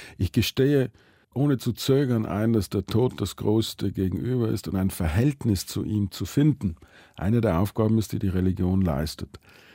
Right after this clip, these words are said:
Das ist jetzt für mich ganz privat und ich bin kein Missionar, weder für die eine noch für die andere Seite.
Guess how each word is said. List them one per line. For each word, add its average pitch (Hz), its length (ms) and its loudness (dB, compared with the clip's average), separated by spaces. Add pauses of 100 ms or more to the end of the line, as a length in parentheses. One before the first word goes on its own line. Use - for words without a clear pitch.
(400)
Das 95 140 2
ist 131 60 6
jetzt 139 140 2
für 127 140 4
mich 147 260 4
ganz 131 260 2
privat 104 520 2
und 98 120 2
ich 90 120 -4
bin 101 280 -4
kein 98 280 0
Missionar, 98 580 2
weder 104 180 2
für - 140 -2
die 92 120 2
eine 104 240 0
noch 95 160 -2
für 98 140 -8
die 92 120 -4
andere 101 320 -4
Seite. 90 440 -6